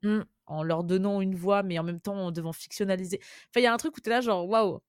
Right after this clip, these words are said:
Speaker 2: Fictionner plutôt, pas fictionnaliser. <laughs>
Speaker 1: Ouf.
Speaker 2: Ouf,
Speaker 1: La
Speaker 2: on a, on est
Speaker 1: fiction.
Speaker 2: plus à ça, hein.
Speaker 1: On a <laughs>
Speaker 2: Ouais,
Speaker 1: on invente
Speaker 2: on en est
Speaker 1: des
Speaker 2: plus à
Speaker 1: mots,
Speaker 2: ça.
Speaker 1: pourquoi, pourquoi s'arrêter en si bon chemin ? Mais non,
Speaker 2: Mais,
Speaker 1: non, ouais.
Speaker 2: heu, mais le processus a l'air dingue et je suis vraiment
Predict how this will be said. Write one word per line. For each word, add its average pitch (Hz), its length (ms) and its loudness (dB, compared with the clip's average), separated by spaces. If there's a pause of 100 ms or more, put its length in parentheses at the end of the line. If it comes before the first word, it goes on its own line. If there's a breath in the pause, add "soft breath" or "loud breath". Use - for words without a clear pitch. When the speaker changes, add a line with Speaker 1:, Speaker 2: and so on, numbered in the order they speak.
(160)
Speaker 2:
Fictionner 170 420 -4
plutôt, - 220 -12
pas - 140 -8
fictionnaliser. - 500 -10
<laughs> - 340 -4 (280)
Speaker 1:
Ouf. 202 420 0 (520 loud breath)
Speaker 2:
Ouf, - 380 -4
Speaker 1:
La 170 120 0
Speaker 2:
on 170 80 -2
a, 180 180 4
on 214 60 2
est 254 80 6
Speaker 1:
fiction. - 0 -
Speaker 2:
plus 247 160 6
à 196 120 8
ça, 196 240 2
hein. 165 60 -6 (140)
Speaker 1:
On 196 100 4
a 208 80 10
<laughs> - 280 2
Speaker 2:
Ouais, 175 180 0 (220)
Speaker 1:
on 214 40 4
invente 240 280 6
Speaker 2:
on - 0 -
en 294 40 8
est 302 80 8
Speaker 1:
des - 20 2
Speaker 2:
plus 320 160 6
à 311 40 6
Speaker 1:
mots, - 20 4
Speaker 2:
ça. 208 120 -8
Speaker 1:
pourquoi, 233 340 2
pourquoi 220 240 -4
s'arrêter 196 440 -4
en 190 80 -4
si - 140 -12
bon 175 120 -12
chemin ? 180 280 -14 (520 loud breath)
Mais 180 120 0
non, 214 140 6
Speaker 2:
Mais, 214 60 6
Speaker 1:
non, 202 160 8
ouais. 190 240 4
Speaker 2:
heu, 185 80 2
mais 180 220 -4
le 196 140 2
processus - 540 -6
a 165 60 -2
l'air 185 220 -2
dingue 190 600 -2
et 175 220 0
je 180 100 -2
suis 190 260 -8
vraiment 226 400 -2